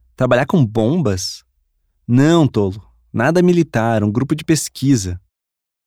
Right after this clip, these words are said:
"Não sei se é uma boa ideia, Ana. Eu sabia que você ia dizer isso." Nicholas, de repente, se viu sem saber como dar continuidade àquela conversa.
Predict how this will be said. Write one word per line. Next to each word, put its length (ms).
"Não 180
sei 420
se 160
é 40
uma 140
boa 180
ideia, 440
Ana. 400
Eu 100
sabia 380
que 80
você 240
ia 60
dizer 220
isso." 440
Nicholas, 340
de 60
repente, 420
se 160
viu 180
sem 180
saber 340
como 300
dar 160
continuidade 580
àquela 180
conversa. 580